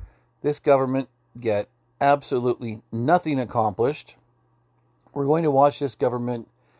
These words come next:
get very few of the very few ideas that they campaigned upon done. And what, the one I'm going to talk about today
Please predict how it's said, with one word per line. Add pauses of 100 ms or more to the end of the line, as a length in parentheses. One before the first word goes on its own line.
(680)
get
very
few (520)
of
the (100)
very
few
ideas (140)
that
they
campaigned
upon (520)
done. (680)
And
what,
the
one
I'm
going
to
talk
about
today